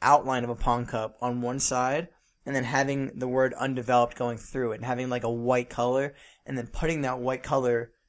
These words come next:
white pong cup onto, like, a colored shirt, or, like, a black shirt." So I was like, "That would be dope." So I thought of all these ideas when I'm going to sleep, and I woke up the next morning, uh, not early, I woke up at, like, one, <laughs> and I went right to my computer and started designing, and I found a black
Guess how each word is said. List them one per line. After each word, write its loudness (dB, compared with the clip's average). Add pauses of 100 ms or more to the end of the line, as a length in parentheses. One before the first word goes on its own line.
(240)
white -4
pong -2
cup 0
onto, 0
like, 2
a -6
colored 0
shirt, 0
or, -4
like, -6
a -6
black 0
shirt." -4 (500)
So -10
I -4
was -4
like, -8
"That -4
would -6
be -8
dope." -6 (480)
So 0
I 2
thought 6
of 4
all 8
these -2
ideas 0
when -2
I'm -2
going -2
to -4
sleep, -4
and -6
I -4
woke -2
up 4
the -6
next -4
morning, -4 (460)
uh, 2
not 2
early, 0
I 2
woke -2
up -6
at, 0
like, -2
one, -2 (360)
<laughs> -20
and 0
I 2
went 0
right 0
to -8
my 0
computer -4
and -6
started -4
designing, -4 (440)
and -2
I 0
found 0
a -2
black 0